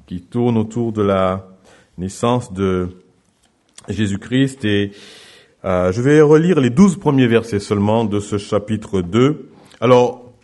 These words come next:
on va être très attentif quand on va le lire. Après la lecture, euh, il faut essayer de trouver un titre à toute cette section. Donc, essayez d'être attentif à tout ce que vous lisez. Et puis, euh, on va essayer de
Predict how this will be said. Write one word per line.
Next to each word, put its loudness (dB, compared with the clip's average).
on 2
va 6
être -6
très 2
attentif 0
quand -4
on 2
va 2
le 2
lire. 2
Après -2
la 6
lecture, 0
euh, 0
il -2
faut 0
essayer 0
de 2
trouver 0
un 2
titre -8
à -6
toute -8
cette -6
section. -8
Donc, -18
essayez -4
d'être -2
attentif -4
à -4
tout -2
ce -10
que -4
vous -4
lisez. -2
Et -12
puis, -2
euh, 2
on -2
va 0
essayer -2
de 2